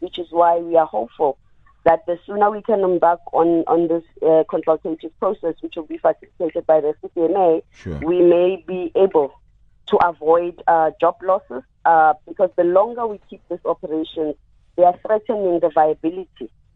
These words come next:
Speaker 1: of the other shafts in our gold business.
Speaker 2: I, I must ask then, Thabisile, that, uh, you know, at the, right at the beginning of, of your answer,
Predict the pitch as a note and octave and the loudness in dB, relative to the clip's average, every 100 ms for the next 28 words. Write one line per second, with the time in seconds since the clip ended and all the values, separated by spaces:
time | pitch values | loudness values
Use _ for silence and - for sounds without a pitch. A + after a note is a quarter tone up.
0 | _ _ - E3+ - E3+ - E3+ E3+ F3 | _ _ -4 -4 0 -2 2 0 0 -4
1 | - G3 D#3+ - _ - D#3+ D3+ C#3+ C#3 | -2 0 0 -2 _ -8 -4 0 2 2
2 | C3+ - D3 D3 C#3+ C#3 A#2 A#2+ G2 - | 0 -2 -6 -6 -6 -10 -10 -10 -14 -10
3 | - B2+ - B2+ B2+ D3+ - G#2+ - G2+ | -6 -4 -2 0 0 -2 -2 -2 -2 -4
4 | F2+ G2 E2 F#2+ F2+ F2+ F#2 - F#2+ F2+ | -4 -4 -4 -4 -2 -2 -4 -4 -6 -4
5 | G#2 G2+ G2 - - G2+ F#2+ G#2 G#2+ G#2 | 0 0 0 -4 0 2 2 2 2 0
6 | D#2+ E2 D#2+ G2+ A2 G2+ D#2 D#2 - E2+ | -4 -4 2 4 4 2 0 -6 -6 -2
7 | F2 E2+ F2 | -2 -2 -4